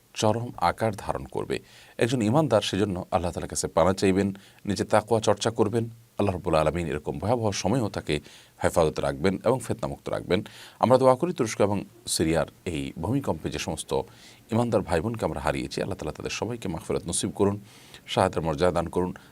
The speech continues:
তাদের শোক সন্তপ্ত পরিবারকে আল্লাহ রাব্বুল আলামিন সান্ত্বনা নসিব করুন, তাদের ক্ষতিটা যেন তারা পুষিয়ে নিতে পারেন সেই তৌফিক আল্লাহ তাআলা তাদেরকে দান করুন। আমাদের ঢাকার মতো এরকম ঘনবসতিপূর্ণ এলাকা, এখানে যদি, আহ, এ ধরনের কোনো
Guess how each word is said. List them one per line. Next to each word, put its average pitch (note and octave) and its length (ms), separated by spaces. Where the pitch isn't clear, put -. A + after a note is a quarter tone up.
তাদের B2+ 220
শোক - 320
সন্তপ্ত - 440
পরিবারকে E2 480
আল্লাহ F2 160
রাব্বুল C#2 180
আলামিন C#2 240
সান্ত্বনা D#2 380
নসিব G2+ 240
করুন, D#3+ 220
তাদের A2+ 220
ক্ষতিটা E2 400
যেন D#2+ 140
তারা D#2+ 140
পুষিয়ে A2 360
নিতে E2+ 160
পারেন B2 180
সেই - 180
তৌফিক - 340
আল্লাহ D2+ 140
তাআলা C2+ 140
তাদেরকে B1 340
দান C2+ 220
করুন। A2+ 220
আমাদের C3 380
ঢাকার F#2+ 320
মতো G#2 240
এরকম F#2 420
ঘনবসতিপূর্ণ E2 1200
এলাকা, G#2+ 380
এখানে B2+ 260
যদি, B2+ 400
আহ, D2 500
এ G#2 60
ধরনের F2 300
কোনো D2 380